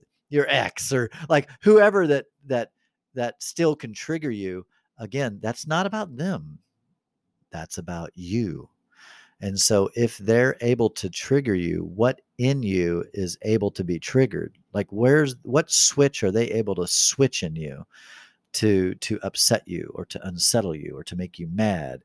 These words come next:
angry, upset, depressed, uh, hurt, whatever, like, whatever, whatever it is, right? That, that, that's not about the other person. That's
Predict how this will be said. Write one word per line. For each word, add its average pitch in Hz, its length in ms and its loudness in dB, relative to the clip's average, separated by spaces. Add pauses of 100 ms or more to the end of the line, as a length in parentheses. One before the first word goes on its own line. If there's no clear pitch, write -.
angry, 87 400 -4
upset, - 480 0
depressed, - 540 -2 (420)
uh, 78 320 -6 (1300)
hurt, 123 360 4
whatever, 131 340 6
like, 110 300 2 (540)
whatever, 110 420 4
whatever 147 280 4
it 151 80 4
is, 92 320 2
right? 113 220 2
That, 143 240 0
that, 120 160 -6
that's 139 200 -4
not 214 140 2
about 247 180 2
the 262 80 0
other 233 120 0
person. - 580 -2 (640)
That's - 240 -4